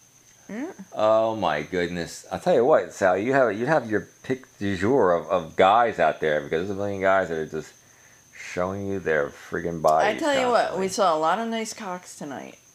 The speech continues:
Speaker 1: Everybody had really nice stiff ones, and they came all over the place. Holy moly, we had so many cum shots tonight.
Speaker 2: Yes, you did get a lot of guys coming.
Speaker 1: Mm-hmm.
Speaker 2: Yes, you did. The
Speaker 1: Yeah.
Speaker 2: coming was big tonight. The
Speaker 1: Yeah.
Speaker 2: coming.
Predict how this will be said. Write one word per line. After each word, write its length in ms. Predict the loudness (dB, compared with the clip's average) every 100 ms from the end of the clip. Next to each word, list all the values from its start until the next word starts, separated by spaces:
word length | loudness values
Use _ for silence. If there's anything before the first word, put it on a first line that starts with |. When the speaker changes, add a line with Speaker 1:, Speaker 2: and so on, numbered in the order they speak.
| _
Speaker 1:
Everybody 440 | -6 -4 0 0 0
had 220 | -2 -4
really 280 | -4 -6 -4
nice 240 | -4 -6 -8
stiff 380 | -8 -4 -4
ones, 380 | -4 -6 -6 -8
and 200 | -10 -8
they 140 | -8 -8
came 500 | -12 -10 -8 -6 -6 -2
all 260 | 0 0 0
over 240 | -2 -2
the 60 | -4
place. 280 | -6 -8 -8
Holy 340 | -4 -2 -2
moly, 520 | -4 -2 0 0 0
we 120 | -2 -2
had 180 | -2 -4
so 100 | -6
many 220 | -6 -8
cum 320 | -8 -10 -8
shots 420 | -8 -6 -6 -12
tonight. 480 | -16 -14 -12 -12 -12
Speaker 2:
Yes, 260 | -8 -8 -6
you 40 |
did 120 | -6 -4
get 100 | -4
a 40 |
lot 140 | -4
of 60 | -4
guys 220 | -4 -6
coming. 200 | -8 -8
Speaker 1:
Mm-hmm. 560 | -4 -4 -4 -4 -4 -6
Speaker 2:
Yes, 200 | -8 -10
you 80 | -12
did. 80 |
The 60 | -8
Speaker 1:
Yeah. 120 | -4 -2
Speaker 2:
coming 320 | 0 0 0
was 120 | -2
big 300 | 0 -2 -2
tonight. 320 | -10 -10 -12 -16 -18
The 100 | -14 -8
Speaker 1:
Yeah. 200 | -4 -4
Speaker 2:
coming. 260 | -6 -10